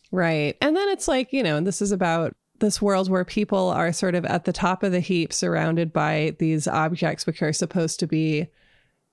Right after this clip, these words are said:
evidence of their own happiness and the enviableness of their lives. And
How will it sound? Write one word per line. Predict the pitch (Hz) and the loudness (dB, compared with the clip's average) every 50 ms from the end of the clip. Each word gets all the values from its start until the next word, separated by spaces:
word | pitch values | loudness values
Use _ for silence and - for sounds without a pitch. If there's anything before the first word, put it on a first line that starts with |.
| _ - - - | _ -18 -8 -4
evidence | - 185 180 190 180 175 160 151 - 180 | -2 0 0 2 0 0 0 -2 -2 -2
of | 160 160 | -2 0
their | 170 165 160 | 0 0 0
own | 156 151 151 | 0 0 0
happiness | 151 170 160 156 156 160 160 156 151 156 156 - | 0 0 0 -2 0 0 0 0 0 0 0 0
and | 170 156 | 0 0
the | 156 143 | 0 0
enviableness | 147 151 151 143 160 156 156 151 151 151 151 156 143 147 - - | 0 0 0 0 0 0 0 0 0 -2 -2 0 -2 -2 -2 -4
of | 151 147 | -4 -2
their | 160 147 147 147 | -2 -2 0 0
lives. | 143 139 139 135 135 135 135 131 170 165 - - - - _ - | 0 0 0 0 0 0 -2 -2 -4 -4 -6 -8 -10 -12 _ -4
And | - 185 175 170 170 165 165 165 160 160 160 160 156 - - - | -2 -2 0 0 0 0 0 0 0 0 0 -2 -4 -6 -10 -14